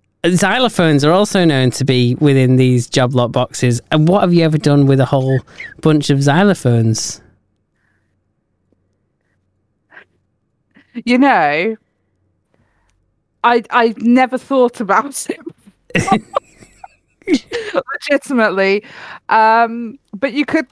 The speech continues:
Speaker 2: start a xylophone band, couldn't you?
Speaker 1: <laughs> You could too.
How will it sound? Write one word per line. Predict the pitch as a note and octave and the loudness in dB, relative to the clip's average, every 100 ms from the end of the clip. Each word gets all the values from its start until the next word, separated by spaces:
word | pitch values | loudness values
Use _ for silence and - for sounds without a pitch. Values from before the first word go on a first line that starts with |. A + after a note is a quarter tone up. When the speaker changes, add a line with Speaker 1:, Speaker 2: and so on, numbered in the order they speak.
| _ - | _ -18
Speaker 2:
start | - D4+ D#4+ C4 | 0 0 0 -6
a | |
xylophone | A#3+ D4+ G4+ - G#3+ G3+ | -2 2 2 0 -6 -2
band, | G3+ F3+ F3 | -2 -4 -6
couldn't | F4 F#4+ B3 | -8 -6 -4
you? | G3+ G3+ | 0 0
Speaker 1:
<laughs> | - D4 - | 0 -4 -2
You | C4+ D4+ - C4 - - - - - | 0 0 0 -6 -6 -12 -6 -6 -4
could | D4+ - - | -8 -4 -4
too. | - - A#3+ C#3+ | -6 -4 -2 0